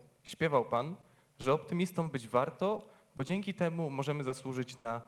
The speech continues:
dosyć spore względy u płci przeciwnej. Jednak moje pytanie nie będzie dotyczyło relacji damsko-męskich.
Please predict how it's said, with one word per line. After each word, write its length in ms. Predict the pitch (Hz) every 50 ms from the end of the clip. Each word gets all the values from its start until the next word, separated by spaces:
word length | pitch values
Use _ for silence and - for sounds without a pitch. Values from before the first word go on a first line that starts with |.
| - - _ _ -
dosyć 320 | - 123 - - 120 -
spore 360 | - - - 127 117 113 113
względy 540 | 104 104 107 104 117 110 110 110 107 107 107
u 140 | - 117 104
płci 480 | - - 110 110 104 104 - - 104 -
przeciwnej. 640 | - - - - - - 104 90 - - - - - - - - - -
Jednak 260 | 143 139 156 160 160
moje 220 | 185 208 233 240 226
pytanie 500 | 196 185 - 165 143 135 123 120 120 139 - - - - - - - - -
nie 200 | 127 139 151 156
będzie 340 | 156 196 214 226 202 202 190
dotyczyło 760 | 156 156 151 - 135 - - - 151 143 143 139 139 -
relacji 440 | 127 127 117 120 120 117 - - 117
damsko-męskich. 960 | 110 113 110 107 - - 120 110 104 101 101 101 - - - 110 - - -